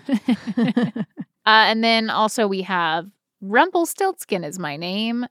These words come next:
Speaker 1: from two thousand three. So this was sophomore year. So I was, like,
Speaker 2: Wow.
Speaker 1: doing
Speaker 2: You were
Speaker 1: this
Speaker 2: d-
Speaker 1: in high school.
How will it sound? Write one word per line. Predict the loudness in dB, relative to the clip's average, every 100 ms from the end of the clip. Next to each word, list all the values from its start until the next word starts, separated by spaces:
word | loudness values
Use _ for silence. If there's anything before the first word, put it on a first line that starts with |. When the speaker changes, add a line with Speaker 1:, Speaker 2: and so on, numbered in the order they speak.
| _
Speaker 1:
from | _ -6 -6
two | -4 -2
thousand | 0 -2 -6 -6
three. | 0 2 2 -2 -4
So | -8
this | -8
was | -6 -6
sophomore | -8 -10 2 6 8 6 0 -8 -8
year. | -8 -8 -4 0
So | 4
I | 6 8
was, | 6 6
like, | 4
Speaker 2:
Wow. | 2 -2
Speaker 1:
doing | -2 0 2
Speaker 2:
You | 2
were | 2
Speaker 1:
this | 0
Speaker 2:
d- | 2 2
Speaker 1:
in | 2
high | 2 2 2
school. | 0 -2 0 0 0